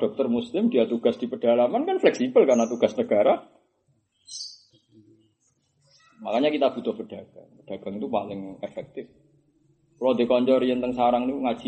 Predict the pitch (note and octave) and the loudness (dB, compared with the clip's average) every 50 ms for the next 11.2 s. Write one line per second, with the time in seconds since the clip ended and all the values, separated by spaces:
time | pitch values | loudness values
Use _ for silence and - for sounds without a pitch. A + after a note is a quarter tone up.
0 | A2+ A2+ A2+ A2+ - C3 C3 C3 B2 A#2 A#2 B2 B2+ A#2 A2 G2+ F#2 - A2+ G#2 | 0 0 0 0 0 0 2 4 4 4 4 2 0 -2 -4 -6 -8 -8 -8 -8
1 | G2 G#2+ C3 D3 C#3+ C#3+ C3 B2+ A#2 A2+ A2 A2+ A2 G#2 - - _ _ _ _ | -8 -8 -6 -4 -2 -2 -2 0 0 0 -2 -2 -4 -8 -12 -20 _ _ _ _
2 | _ _ _ _ _ _ _ _ _ _ _ _ - - - E3+ E3 D#3+ D#3 D#3+ | _ _ _ _ _ _ _ _ _ _ _ _ -10 -8 -6 -4 -4 -4 -4 -4
3 | D#3+ D#3 D#3 D3+ - - - - _ _ _ _ _ _ _ _ _ _ _ _ | -6 -8 -8 -10 -12 -14 -18 -20 _ _ _ _ _ _ _ _ _ _ _ _
4 | _ _ _ _ _ _ _ _ - - - _ _ _ _ _ _ _ _ _ | _ _ _ _ _ _ _ _ -18 -18 -18 _ _ _ _ _ _ _ _ _
5 | _ - - A2 G#2 G#2 G2+ G2+ G#2 F#2 A2+ A2 - - - - G2+ - G#2 G#2+ | _ -20 -16 -12 -10 -8 -6 -6 -6 -6 -6 -8 -10 -10 -10 -10 -10 -6 -6 -6
6 | A#2+ A#2+ A#2 G#2 F#2+ - F2+ F2 E2 - - - - - - - - - _ _ | -6 -6 -6 -8 -10 -12 -12 -12 -12 -12 -16 -16 -16 -16 -16 -18 -18 -20 _ _
7 | _ G2+ G2+ G#2 A2 G#2+ G2 F#2+ A2 A2+ B2+ C3 B2+ B2 A2+ A#2 G#2+ G2+ G2 - | _ -12 -10 -8 -6 -6 -6 -4 -4 -4 -4 -4 -4 -6 -6 -6 -6 -8 -12 -20
8 | - - _ - A2 G#2 G2 - G2 G2 - - - - _ _ _ _ _ _ | -20 -20 _ -14 -14 -14 -14 -14 -16 -16 -18 -18 -20 -20 _ _ _ _ _ _
9 | _ _ _ _ _ _ _ _ _ _ _ _ _ _ _ _ _ D3+ D3+ - | _ _ _ _ _ _ _ _ _ _ _ _ _ _ _ _ _ -6 -4 -2
10 | - - - - - A#3 A#3 A3+ - - - - _ _ _ _ _ _ _ - | -2 -2 -4 -4 -6 -6 -6 -10 -12 -16 -20 -20 _ _ _ _ _ _ _ -8
11 | G2 F#2 F#2 G2 | -6 -4 -2 -2